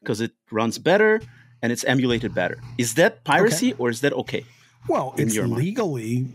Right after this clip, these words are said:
Speaker 2: fits the
Speaker 1: Piracy.
Speaker 2: definition of piracy.
Speaker 1: Yes.
Speaker 2: Um, it,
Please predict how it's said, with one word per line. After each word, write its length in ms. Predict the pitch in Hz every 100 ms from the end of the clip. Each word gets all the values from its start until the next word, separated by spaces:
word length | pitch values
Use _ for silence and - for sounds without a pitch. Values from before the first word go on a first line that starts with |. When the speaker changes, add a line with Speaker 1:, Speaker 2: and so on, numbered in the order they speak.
| - - _ _ _ _ 214
Speaker 2:
fits 300 | - 160 151
the 80 | 139
Speaker 1:
Piracy. 220 | 123 104
Speaker 2:
definition 320 | 127 113 - 107
of 100 | -
piracy. 560 | - - - - 160 - - -
Speaker 1:
Yes. 200 | 120 98 139
Speaker 2:
Um, 880 | 135 123 120 120 117 120 139 - - _ _ _ _ _
it, 140 | -